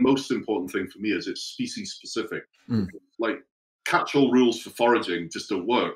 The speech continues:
Speaker 1: because you, we all know it's not the same to go and pick, uh, hawthorn leaves or elderflowers in it, you know, where there's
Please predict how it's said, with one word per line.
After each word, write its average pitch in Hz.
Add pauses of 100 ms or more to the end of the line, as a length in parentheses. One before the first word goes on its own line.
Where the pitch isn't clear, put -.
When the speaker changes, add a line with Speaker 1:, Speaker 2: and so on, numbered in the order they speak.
Speaker 1:
because -
you, 110
we 117
all 110
know 107
it's 90
not -
the -
same 113
to 95
go 98
and 92
pick, 98 (800)
uh, 90
hawthorn 107
leaves 87
or 90
elderflowers 95
in 92
it, 87
you 98
know, 85
where 92
there's 90